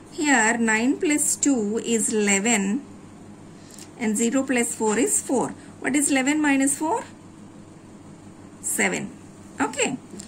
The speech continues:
Eleven minus four is seven. Is the seven is multiple of eleven, like eleven, twenty-two, thirty-three? No.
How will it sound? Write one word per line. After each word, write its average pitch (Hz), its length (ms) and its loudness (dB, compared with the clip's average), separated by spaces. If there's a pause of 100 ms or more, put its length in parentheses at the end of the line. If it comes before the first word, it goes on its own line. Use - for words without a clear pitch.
(220)
Eleven 208 380 4
minus 220 380 2
four 220 220 0
is 523 420 0
seven. 175 480 -2 (360)
Is 208 240 2
the 254 100 4
seven 214 460 2
is 330 160 2
multiple 220 500 2
of 277 140 2
eleven, 262 320 4
like 247 180 0
eleven, 220 300 0
twenty-two, 226 360 -2
thirty-three? 226 580 0 (220)
No. 202 640 0